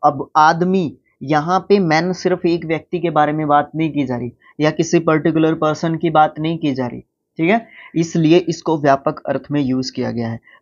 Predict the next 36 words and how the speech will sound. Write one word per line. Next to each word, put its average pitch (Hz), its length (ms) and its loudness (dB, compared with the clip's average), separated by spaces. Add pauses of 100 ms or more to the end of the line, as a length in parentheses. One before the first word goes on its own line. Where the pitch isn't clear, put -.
तो 160 300 -2
इसके 196 380 2
साथ 156 600 2 (100)
हम 151 240 -2 (160)
कोई 147 300 0
भी 139 420 -4
आर्टिकल 135 520 -2
नहीं 143 540 0
लगाएंगे। 131 800 0 (380)
I 175 220 6 (160)
repeat, 160 540 -2 (680)
जब 160 340 2
भी 156 340 0 (220)
इन 196 180 2
चारों 170 400 2
वर्ड्स 151 300 0
को 139 200 -2
मैन, 143 420 -2
वुमेन, 143 560 -2
माइन 139 320 0
के, - 140 -4
अ, 135 280 -2
मैनकाइंड, 143 760 0
ह्यूमैनिटी, 147 880 -2 (200)
इन 175 200 2
सब 156 320 0
को 151 200 0
अगर 151 420 0
हम 160 260 0
व्यापक 143 520 2
अर्थों 151 400 -2
में 156 160 -2
यूज़ 139 420 -4
कर 131 120 4
रहे 127 340 0
हैं 135 340 0